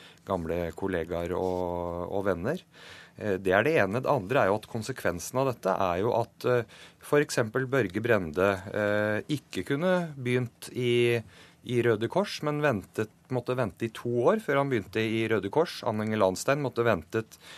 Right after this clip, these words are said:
to år før hun kunne begynt å jobbe for, eh, luftambulansen. Og Lars Bonheim måtte ventet i to år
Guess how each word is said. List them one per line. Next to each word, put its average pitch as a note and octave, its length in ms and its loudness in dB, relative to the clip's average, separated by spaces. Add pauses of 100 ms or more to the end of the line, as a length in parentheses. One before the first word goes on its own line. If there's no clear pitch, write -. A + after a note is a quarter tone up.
(200)
to A2+ 140 -2 (160)
år D#3 160 6
før A#2 240 0
hun A2 100 -2
kunne A2+ 240 0
begynt G2+ 300 -2
å A2 80 0
jobbe F#2 320 0
for, G#2 200 -2
eh, G2+ 260 0
luftambulansen. A2 880 -2 (420)
Og C#3+ 180 6
Lars D3 200 2
Bonheim A#2+ 380 0
måtte C#3 200 -2
ventet B2 380 -2
i B2+ 120 -2
to - 180 -10
år D3 440 4